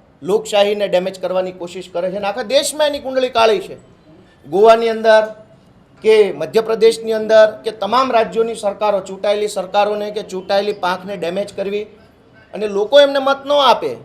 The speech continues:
તો પૈસાથી ખરીદી લેવું, આ એની વર્ષો જૂની માનસિકતા રહી છે. અમે એક, એક મજબૂત વિકલ્પ, ઈમાનદાર વિકલ્પ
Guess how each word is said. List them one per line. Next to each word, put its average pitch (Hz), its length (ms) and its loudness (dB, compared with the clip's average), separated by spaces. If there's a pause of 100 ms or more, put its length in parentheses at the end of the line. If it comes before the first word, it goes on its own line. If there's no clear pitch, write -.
(240)
તો 214 60 -4
પૈસાથી 277 560 -2
ખરીદી 240 360 -8
લેવું, 226 260 2 (200)
આ 214 140 0
એની 214 340 -2 (180)
વર્ષો 190 280 -2
જૂની 208 260 -6
માનસિકતા 180 580 -4
રહી 180 240 0
છે. 139 120 -16 (680)
અમે 240 500 0 (400)
એક, 202 160 -14 (460)
એક 220 220 -2
મજબૂત 214 600 -2
વિકલ્પ, 254 340 2 (500)
ઈમાનદાર 254 540 4
વિકલ્પ 262 420 0